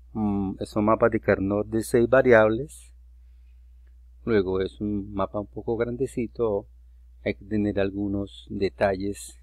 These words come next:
importantes ahí del, del diseño de mapas de Carnot. Bueno, aquí debo aclarar que, eh, tengo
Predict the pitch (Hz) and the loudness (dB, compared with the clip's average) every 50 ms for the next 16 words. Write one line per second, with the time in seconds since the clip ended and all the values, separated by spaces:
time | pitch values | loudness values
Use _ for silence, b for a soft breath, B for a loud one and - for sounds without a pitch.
0 | - - - 101 90 - - 101 - - - 101 98 92 - - - - - - | -18 -12 -10 -10 -10 -10 -14 -20 -20 -10 -6 -6 -6 -6 -8 -14 -20 -16 -8 -6
1 | 92 92 90 92 95 95 95 - - - - - - - - - - - - - | -6 -6 -4 -4 -4 -4 -4 -8 -14 -20 -20 -20 -20 -20 -20 -20 -20 -20 -20 -20
2 | - - - - - - - - - - - - 113 98 90 90 92 - - 104 | -20 -20 -20 -20 -20 -20 -20 -20 -20 -20 -6 -4 -4 -4 -2 -6 -10 -8 -6 -6
3 | 98 95 101 107 107 95 90 90 - 110 98 98 92 - 120 123 123 113 110 113 | -4 -4 -4 -4 -4 -4 -4 -6 -8 -8 -10 -10 -6 -4 -4 -4 -2 -4 -6 -6
4 | 143 - - - - - - - - - - - - b b b b b b b | -8 -10 -16 -20 -20 -20 -20 -20 -20 -20 -20 -20 -20 b b b b b b b
5 | - - - 113 113 110 101 - - - 101 104 107 110 113 127 120 - 117 104 | -20 -12 -8 -4 -4 -4 -4 -6 -6 -4 -2 0 0 0 0 -2 -2 -2 0 0
6 | 98 95 95 - - - 120 117 113 110 - - 101 95 - - 98 95 95 95 | 0 0 -2 -4 -4 -2 -2 0 0 0 -2 -4 -6 -8 -8 -8 -10 -10 -6 -4
7 | 104 107 107 110 107 | -2 -2 -2 -4 -6